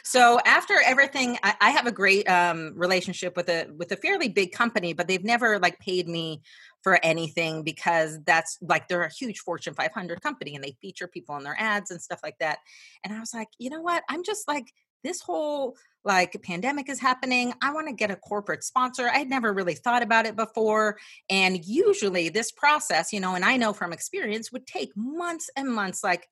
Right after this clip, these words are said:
maybe six months. I know when I was trying to sell to Toyota, for example, it took me a year to just get a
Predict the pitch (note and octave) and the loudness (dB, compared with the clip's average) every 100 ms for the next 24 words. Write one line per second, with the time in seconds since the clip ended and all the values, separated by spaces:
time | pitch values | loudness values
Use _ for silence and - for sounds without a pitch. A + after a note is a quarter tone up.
0 | A#3 C4+ D4+ C4 B3+ - G#3 - D#3+ D3 | -10 -6 -4 -4 -2 -4 -4 -4 -4 -4
1 | - D#3+ F3 E3+ E3+ - - _ _ _ | -4 -2 0 2 0 -4 -16 _ _ _
2 | G3 G#3 B3 C4 C4+ A#3 G#3 F#3+ F3+ F3+ | 0 2 4 2 0 0 0 2 2 0
3 | E3 - G3 F#3+ F3+ D#3+ D#3+ C#3 D3+ D#3 | -6 -2 2 2 2 0 -4 -6 -6 -6
4 | D#3 C4+ D4+ E4 D#4 C#4+ C4 G3+ F3 A#3+ | -6 -8 -8 -12 -12 -6 -4 -4 -4 -4
5 | B3 A3 G#3 A#3 A3 - A#3+ G#3 | -4 -4 -6 -6 -6 -6 -4 -4